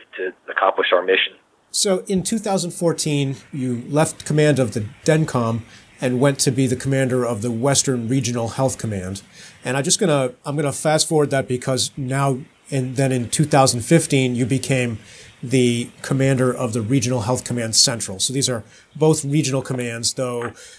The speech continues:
Speaker 2: my understanding is Western has now been kinda collapsed into a, there are fewer regions now. So if you don't mind, what I'd,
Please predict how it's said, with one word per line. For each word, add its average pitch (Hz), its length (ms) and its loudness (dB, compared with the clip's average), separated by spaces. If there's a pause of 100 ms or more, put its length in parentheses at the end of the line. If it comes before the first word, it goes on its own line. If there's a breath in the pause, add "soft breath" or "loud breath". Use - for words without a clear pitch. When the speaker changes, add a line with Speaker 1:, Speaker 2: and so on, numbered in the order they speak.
(180 loud breath)
Speaker 2:
my 135 160 -12
understanding 135 640 -2
is 120 380 -2
Western 143 500 2
has 131 160 -2
now 135 160 2
been 120 280 -2
kinda 120 280 -6
collapsed 127 480 2
into 117 680 -4
a, 113 380 -2 (100)
there 123 320 0
are 110 80 2
fewer 165 360 6
regions 131 480 2
now. 110 340 -6 (460 loud breath)
So 139 400 4 (320)
if 143 180 0
you 147 60 2
don't 147 180 2
mind, 143 300 2
what 135 100 2
I'd, 135 180 0